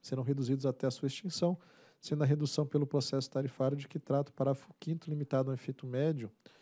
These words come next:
no processo final tarifário de até vinte por cento, o efeito máximo médio de vinte por cento. No presente processo, os descontos atuais da, da, do cusd de setenta por cento foram reduzidos a zero,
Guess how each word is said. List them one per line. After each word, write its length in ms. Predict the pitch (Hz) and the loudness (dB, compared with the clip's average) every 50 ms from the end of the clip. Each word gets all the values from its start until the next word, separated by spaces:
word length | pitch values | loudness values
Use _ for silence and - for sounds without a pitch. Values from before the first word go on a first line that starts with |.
| - - - - _ _ _ _ _ - | -20 -20 -20 -20 _ _ _ _ _ -12
no 180 | 120 123 123 117 | -8 -6 -6 -4
processo 440 | - 139 127 - - 135 127 - | -2 -4 -2 0 0 0 0 0
final 240 | - 143 131 127 127 | -4 -4 -2 -2 -2
tarifário 500 | 127 - 127 131 131 - - 143 151 151 | 0 -2 -2 -4 -2 -2 0 0 2 0
de 240 | 143 135 135 143 147 | 0 -2 -2 -2 -2
até 320 | 143 139 - - 143 147 | -2 -2 0 2 2 2
vinte 320 | 147 135 135 143 156 147 - | 2 2 0 -4 -4 -6 -10
por 140 | _ - - | _ -14 -8
cento, 400 | - 127 117 113 117 - - _ _ - | -4 -4 -4 -4 -6 -10 -20 _ _ -12
o 40 | 117 | -10
efeito 320 | 117 - 123 123 - 135 131 127 117 - | -8 -8 -8 -8 -8 -10 -10 -10 -10 -8
máximo 460 | 120 117 117 120 120 - - 120 107 | -6 -4 -4 -4 -6 -8 -10 -12 -10
médio 420 | 110 113 110 110 113 127 127 123 | -10 -6 -4 -2 -2 -2 -4 -4
de 100 | 123 123 | -6 -8
vinte 220 | 127 120 120 120 - | -8 -8 -10 -12 -12
por 80 | - | -14
cento. 260 | - 113 110 - - _ _ _ - - - - - - _ _ _ _ _ - | -12 -10 -10 -12 -14 _ _ _ -20 -20 -20 -20 -20 -20 _ _ _ _ _ -4
No 80 | 135 127 - _ _ - | -4 -4 -4 _ _ 2
presente 360 | 147 147 135 123 135 135 - | 4 6 6 4 2 0 0
processo, 460 | - 147 131 - - 156 160 - - | 0 0 0 2 2 2 2 2 2
os 80 | 156 139 | 0 0
descontos 500 | 143 - - - 139 135 135 127 - - | 0 -2 -4 -2 -2 -2 -2 -2 -2 -2
atuais 400 | 127 123 - - 123 120 123 113 | -4 -2 0 0 0 0 0 0
da, 160 | 127 123 110 - - _ _ _ _ | -2 -4 -4 -4 -8 _ _ _ _
da, 120 | - 107 101 | -8 -8 -8
do 240 | 110 135 127 110 | -8 -10 -10 -12
cusd 560 | - _ - - 175 196 190 143 123 120 107 - _ _ _ _ _ _ _ _ | -12 _ -2 0 2 2 2 2 0 -4 -10 -12 _ _ _ _ _ _ _ _
de 80 | - - | -12 -8
setenta 380 | - - 127 - 143 127 - 139 | -4 -4 -4 -2 -4 -6 -6 -6
por 140 | - 131 | -6 -6
cento 320 | 120 - - - 160 151 - | -4 -2 -2 -2 -2 -4 -2
foram 200 | - 156 147 147 | -2 0 0 2
reduzidos 460 | 131 143 135 135 117 113 123 120 123 | 0 0 0 -2 -2 -4 -2 0 0
a 100 | 131 135 | 0 0
zero, 360 | 120 113 127 135 156 190 190 | 2 2 2 2 2 0 -2